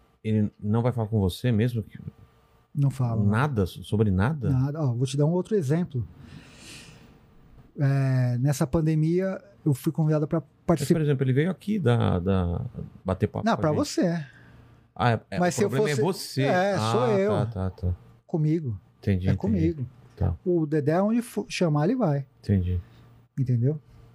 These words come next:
Speaker 2: Onde chamar, ele vai. Esse bate-papo, teve um bate-, durante a pandemia, teve um bate-papo virtual pra falar do J B Tanco,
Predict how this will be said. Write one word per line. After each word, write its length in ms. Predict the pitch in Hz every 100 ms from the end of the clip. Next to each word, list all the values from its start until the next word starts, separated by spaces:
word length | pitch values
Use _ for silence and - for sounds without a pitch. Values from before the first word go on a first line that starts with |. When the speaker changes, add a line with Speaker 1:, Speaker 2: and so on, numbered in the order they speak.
| _ -
Speaker 2:
Onde 220 | 165 147
chamar, 240 | - 151 143
ele 100 | 196
vai. 320 | 196 135 131 - - - - - - - - _ - - - - - - _ _ _ _ _ _ _ -
Esse 240 | 156 -
bate-papo, 500 | 160 175 - 180 170
teve 140 | 175 175
um 40 |
bate-, 220 | 175 -
durante 400 | 180 160 165 165
a 20 |
pandemia, 440 | 165 165 156 160 165
teve 180 | 180 170
um 40 |
bate-papo 500 | 165 160 - 160 160
virtual 680 | 151 175 185 147 143 139 - - - -
pra 120 | - 139
falar 180 | 151
do 60 | 143
J 220 | 143 143
B 140 | 160 170
Tanco, 680 | - 175 190 - - -